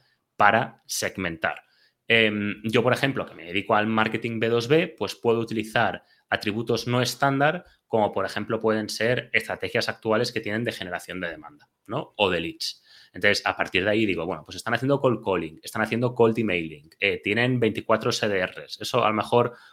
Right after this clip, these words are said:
podría ser estándar. Realmente no es tan importante, eh, los dos tipos de atributos que acabo de mencionar como los propios atributos, pero sí te pueden dar una idea sobre,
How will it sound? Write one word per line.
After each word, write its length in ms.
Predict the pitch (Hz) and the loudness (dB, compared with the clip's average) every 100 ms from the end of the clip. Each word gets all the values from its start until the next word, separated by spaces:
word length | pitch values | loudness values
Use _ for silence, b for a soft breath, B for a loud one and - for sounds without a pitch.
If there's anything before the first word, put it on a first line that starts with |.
| B | B
podría 340 | 113 107 110 | 2 4 4
ser 180 | 101 107 | 2 0
estándar. 520 | 98 - 85 76 71 _ B B B B | -2 -4 -8 -14 -20 _ B B B B
Realmente 600 | - 120 135 135 135 147 131 | 2 6 6 6 4 0 0
no 260 | 120 131 | 2 4
es 100 | 135 | 4
tan 120 | 135 117 | 2 0
importante, 840 | 110 107 - 117 110 95 85 _ - | 2 0 4 2 2 -4 -8 _ -2
eh, 540 | 101 95 92 90 87 87 | 2 4 2 0 -2 -4
los 280 | 90 - | -4 -4
dos 220 | 107 107 - | 0 0 0
tipos 260 | 113 101 | -2 -2
de 60 | 98 | -2
atributos 460 | 92 98 117 87 | -2 -2 -2 -4
que 80 | - | -6
acabo 280 | 87 87 87 | -8 -4 -4
de 80 | 92 | -2
mencionar 480 | 104 101 123 139 135 | -4 -4 0 0 0
como 220 | 107 107 | -2 0
los 160 | 95 | -2
propios 340 | - 92 110 - | -4 -6 -6 -12
atributos, 480 | - 85 76 - - | -14 -14 -16 -16 -10
pero 140 | 98 | -8
sí 160 | - 135 | -4 0
te 100 | 147 | 2
pueden 360 | 131 120 110 | 4 4 4
dar 220 | 107 101 - b b - | 2 0 -6 b b -6
una 220 | 110 113 | 0 2
idea 420 | 104 120 113 143 - | 4 4 4 2 -4
sobre, 540 | - 110 110 131 131 | 2 2 2 -2 -6